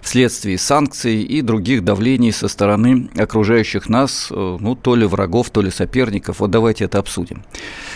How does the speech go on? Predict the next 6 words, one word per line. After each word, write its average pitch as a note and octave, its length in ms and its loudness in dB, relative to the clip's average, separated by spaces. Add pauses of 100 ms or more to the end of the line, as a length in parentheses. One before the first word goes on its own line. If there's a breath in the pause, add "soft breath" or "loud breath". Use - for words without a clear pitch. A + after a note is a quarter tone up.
(120)
Я D3+ 100 4
предлагаю D#3+ 480 2
поставить, C#3+ 720 -2
э, A#2 80 -2
вопрос A#2 840 0 (140)
предельно B2+ 540 2